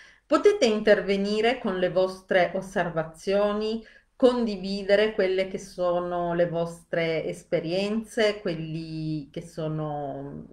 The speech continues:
eh, le vostre riflessioni. E a me piace molto poter, eh, interagire, anche,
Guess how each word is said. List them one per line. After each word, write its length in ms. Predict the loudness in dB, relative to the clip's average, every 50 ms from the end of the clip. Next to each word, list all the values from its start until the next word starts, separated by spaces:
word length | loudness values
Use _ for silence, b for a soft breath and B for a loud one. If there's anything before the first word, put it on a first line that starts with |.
| -20 -20 -20 b b b b b b b b _
eh, 220 | -2 0 0 2
le 80 | 2 2
vostre 340 | 2 0 0 -2 -4 -4
riflessioni. 1000 | -4 -4 -6 -6 -8 -10 -10 -10 -10 -6 -6 -4 -4 -4 -6 -10 -12 -14 -18 _ _ _ _ _ _ _ _ _ _ _ _ -20 -14 _ -2
E 360 | -2 0 0 0 0 -2 -2
a 80 | -2 0
me 200 | 0 2 0 0
piace 420 | 2 4 4 4 4 4 0 -4 -4
molto 600 | -4 -4 -4 -4 -4 -4 -4 -2 0 0 0 0
poter, 520 | -2 -2 -2 0 0 0 0 -2 -4 -6
eh, 320 | -4 -2 -2 0 0 -2 -2
interagire, 880 | -4 -4 -4 -2 0 2 2 0 0 -2 -6 -8 -8 -4 -2 -2 0
anche, 500 | 0 0 -2 -4 -4 -2 -2 -2 -2 B